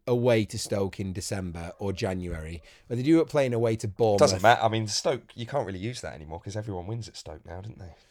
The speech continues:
Speaker 2: They're
Speaker 1: Mm,
Speaker 2: rubbish.
Speaker 1: well, where did they finish this season? Up the bum. Um, where was
Speaker 2: They,
Speaker 1: it?
Speaker 2: they
Speaker 1: Seventh,
Speaker 2: ended strongly, I
Speaker 1: eighth,
Speaker 2: think, but they were in the relegation zone for a
Speaker 1: eighth,
Speaker 2: while. I
Speaker 1: ninth,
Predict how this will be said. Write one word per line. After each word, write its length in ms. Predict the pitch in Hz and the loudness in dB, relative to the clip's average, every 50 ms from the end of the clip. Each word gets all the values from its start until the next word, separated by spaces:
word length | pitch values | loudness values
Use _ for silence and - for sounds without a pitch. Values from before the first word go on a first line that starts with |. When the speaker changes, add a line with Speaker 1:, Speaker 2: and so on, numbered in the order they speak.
| _ _ _ _ - - - - - - - _ - | _ _ _ _ -20 -20 -20 -20 -20 -20 -20 _ -10
Speaker 2:
They're 100 | - 110 | -8 -6
Speaker 1:
Mm, 80 | 95 101 | -4 -2
Speaker 2:
rubbish. 440 | 117 117 110 92 - - - - 214 226 | -4 -4 -6 -10 -12 -12 -14 -14 -14 -10
Speaker 1:
well, 260 | 262 320 370 415 415 440 453 466 466 466 466 466 453 453 440 415 | -8 -6 -4 -4 -4 -4 -4 -6 -6 -6 -6 -4 -4 -4 -4 -4
where 160 | 427 427 427 | -4 -4 -2
did 120 | 427 415 415 | -4 -2 -4
they 60 | 415 | -4
finish 320 | - - 415 415 359 - | -6 -6 -6 -6 -6 -6
this 160 | - 392 349 - | -6 -6 -6 -6
season? 500 | - - 403 370 349 302 294 277 233 202 | -4 -4 -2 -2 -2 -2 -2 -2 -2 -2
Up 100 | 220 - | -4 -4
the 80 | 302 294 | -6 -6
bum. 360 | 311 349 294 180 135 143 - _ _ _ - | -4 -2 -2 -2 -2 -4 -10 _ _ _ -2
Um, 640 | - 151 160 160 160 156 156 156 160 170 165 - _ _ _ _ _ _ _ _ _ _ _ _ _ | 2 2 4 6 6 6 4 4 2 0 -4 -6 _ _ _ _ _ _ _ _ _ _ _ _ _
where 200 | - 196 226 247 240 | -14 -12 -10 -8 -4
was 40 | 214 | -2
Speaker 2:
They, 60 | 113 | -2
Speaker 1:
it? 140 | 117 151 - - - - | -2 -2 -6 -10 -6 -4
Speaker 2:
they 100 | 127 123 | -2 -2
Speaker 1:
Seventh, 200 | 113 110 107 117 139 | -2 -4 -6 -4 -4
Speaker 2:
ended 380 | 151 156 156 156 135 131 113 | -4 -4 -4 -6 -6 -6 -6
strongly, 500 | - - - - - 123 117 110 95 85 | -6 -8 -6 -4 -2 -2 -2 -2 -4 -8
I 20 | 82 | -12
Speaker 1:
eighth, 80 | 78 - | -12 -10
Speaker 2:
think, 160 | 104 113 110 | -12 -10 -10
but 80 | 139 131 | -10 -8
they 80 | 135 | -8
were 80 | 131 139 | -8 -8
in 60 | 156 | -8
the 100 | - 127 | -8 -8
relegation 460 | 117 131 131 123 127 135 139 - 120 | -8 -8 -8 -8 -8 -8 -8 -8 -8
zone 160 | 95 90 92 87 | -8 -8 -8 -8
for 100 | - 90 | -8 -4
a 40 | |
Speaker 1:
eighth, 40 | 87 | -2
Speaker 2:
while. 160 | 87 98 107 - | 0 0 0 -2
I 80 | - - _ - - | -6 -12 _ -14 -14
Speaker 1:
ninth, 460 | 82 80 76 73 71 - 143 - | -12 -12 -10 -10 -12 -14 -16 -18